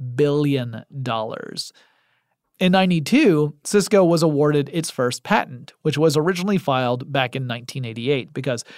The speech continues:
patent applications can take a while. The patent office takes a while to review a patent and then, uh, issue a patent. It was U S patent number five million eighty-eight thousand thirty-two.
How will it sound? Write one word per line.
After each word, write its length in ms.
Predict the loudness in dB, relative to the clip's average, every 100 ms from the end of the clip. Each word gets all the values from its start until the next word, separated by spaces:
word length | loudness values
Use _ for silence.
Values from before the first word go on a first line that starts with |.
| -20 -8 0
patent 240 | 2 4
applications 580 | 2 2 0 0 -2 -4
can 140 | -4
take 180 | -4 -6
a 60 | -8
while. 340 | -12 -14 -18 _ -8
The 160 | -6
patent 300 | -2 -2 2
office 320 | 2 2 -2 0
takes 240 | -2 2
a 20 |
while 200 | 2 2
to 140 | 0 -4
review 340 | -2 2 2
a 40 |
patent 460 | 4 2 0 -6 -8 -6
and 180 | -4 -2
then, 300 | -2 -4 -8 -12 _ -8
uh, 280 | -4 -4 -6 _ 0
issue 320 | 2 2 0
a 80 | -2
patent. 420 | -8 -10 -18 -20 _ _ _ _ _
It 100 | 2
was 400 | 6 6 6 2 -2
U 240 | 0 4
S 180 | 4 2
patent 320 | 2 0 2
number 320 | 0 2 2 2
five 360 | 2 4 4
million 400 | 4 4 2 -2 -4 -4
eighty-eight 420 | 0 0 -2 0
thousand 520 | 2 2 -2 -4 -4
thirty-two. 560 | -4 -4 -6 -10 -12